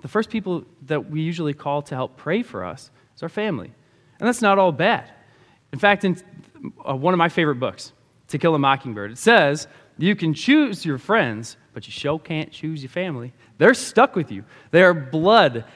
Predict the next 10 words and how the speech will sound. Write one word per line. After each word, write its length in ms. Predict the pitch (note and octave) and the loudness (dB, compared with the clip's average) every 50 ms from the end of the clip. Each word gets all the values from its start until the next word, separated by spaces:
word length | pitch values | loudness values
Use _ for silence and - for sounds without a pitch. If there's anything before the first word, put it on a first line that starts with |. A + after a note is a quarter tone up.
| - - | -4 -2
and 140 | D3+ E3 | 2 4
they're 180 | F#3 F#3+ F#3+ F3 | 6 6 6 4
there 580 | D3 D3 G3+ A3+ G3+ D#3 D3+ D#3+ F3+ F3+ - _ _ _ _ | 2 2 2 4 4 4 4 2 0 -4 -10 _ _ _ _
forever." 540 | - - G3+ - G#3 A#3 F#3+ C#3 G#2+ F#2+ G#2 - _ _ _ _ _ _ _ _ _ _ _ _ _ _ _ _ _ _ | -4 -4 0 4 4 4 4 2 -4 -10 -12 -16 _ _ _ _ _ _ _ _ _ _ _ _ _ _ _ _ _ _
Here's 220 | - - G#3 E3 | -2 0 0 0
the 80 | D3 B2+ | -2 -6
thing. 220 | - C3+ F#2+ F#2+ - _ _ _ _ _ _ _ - | -8 -8 -8 -10 -16 _ _ _ _ _ _ _ -6
It 140 | F3+ F3 - | -6 -2 0
goes 240 | A3+ A3 F#3+ D3+ D3 | 0 0 2 2 0
on. 220 | A2+ F2 C#2+ | 0 -2 -4